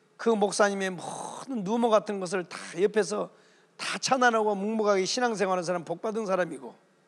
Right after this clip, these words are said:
정강훈 목사님 주변에서도 그런 모든 바람이 다 불어도 그것을 다 개의치 않고 막고 묵묵하게 신앙생활하는 사람이 복받는 거예요. 교회에서는 그런 사람이 속-,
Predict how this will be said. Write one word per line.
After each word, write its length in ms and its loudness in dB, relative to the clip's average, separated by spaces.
정강훈 460 6
목사님 460 0
주변에서도 720 -2
그런 280 -4
모든 840 -4
바람이 360 4
다 120 -12
불어도 320 2
그것을 380 2
다 120 -14
개의치 320 0
않고 420 0
막고 300 4
묵묵하게 680 2
신앙생활하는 720 -2
사람이 240 -6
복받는 420 -12
거예요. 240 -14
교회에서는 480 4
그런 180 4
사람이 280 6
속-, 200 -6